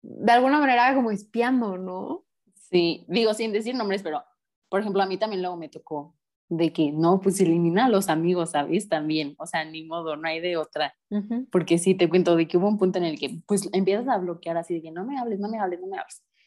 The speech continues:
Speaker 2: Y de que luego que se empiecen a, o sea, se empezaba de que punto a crear cuentas falsas de que en Instagram y así, de que, "Hola, hola, hola". Y no, o sea, eso te lo juro, eso fue, la verdad, o sea, muy cañón, porque luego te,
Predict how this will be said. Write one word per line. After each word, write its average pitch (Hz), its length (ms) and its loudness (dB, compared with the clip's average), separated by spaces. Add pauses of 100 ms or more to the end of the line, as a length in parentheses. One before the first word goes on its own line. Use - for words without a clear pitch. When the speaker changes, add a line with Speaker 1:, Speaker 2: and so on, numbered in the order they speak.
(300)
Speaker 2:
Y 208 180 4
de 202 120 4
que 208 100 4
luego 311 220 4
que 349 120 4
se 269 80 0
empiecen 226 400 -2
a, 185 240 -2
o 190 80 0
sea, 175 420 -2 (160)
se 190 100 -6
empezaba 214 380 2
de 262 100 -2
que 190 100 -4
punto 190 380 -4
a 190 200 -4
crear 180 280 -4
cuentas 196 280 -2
falsas 175 280 -2
de 170 100 -8
que 165 100 -8
en 156 120 -6
Instagram 156 640 -2
y 151 60 -4
así, 165 280 0
de 170 140 4
que, 170 160 6
"Hola, 208 400 2
hola, 202 360 0
hola". 185 280 -2 (640)
Y 226 140 2
no, 202 460 0
o 202 60 -4
sea, 220 200 0
eso 247 200 -6
te 240 100 -8
lo 175 100 -6
juro, 190 240 -10
eso 254 340 -4
fue, 185 300 -2 (640)
la 180 180 2
verdad, 175 520 2 (560)
o 175 60 -6
sea, 165 440 -2 (560)
muy 202 220 4
cañón, 208 360 2
porque 185 220 2
luego 180 200 2
te, 190 180 2